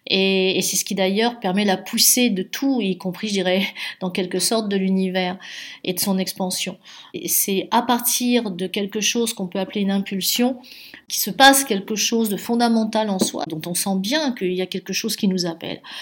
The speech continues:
On n'est pas dans le bien-être là, hein, c'est, c'est trop réducteur.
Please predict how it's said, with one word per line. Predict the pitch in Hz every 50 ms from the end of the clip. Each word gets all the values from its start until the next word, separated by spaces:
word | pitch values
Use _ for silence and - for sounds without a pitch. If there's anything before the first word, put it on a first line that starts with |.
| - -
On | 196
n'est | 202 214
pas | 208 285 277
dans | 254 233
le | 220
bien-être | 196 202 202 196 196 226 233 226 233 - -
là, | 160 139 -
hein, | 101 - 165 175 185
c'est, | 190 - - - 180
c'est | - - 202
trop | 185 - - 233
réducteur. | 220 220 208 202 196 - - - 226 208 180 175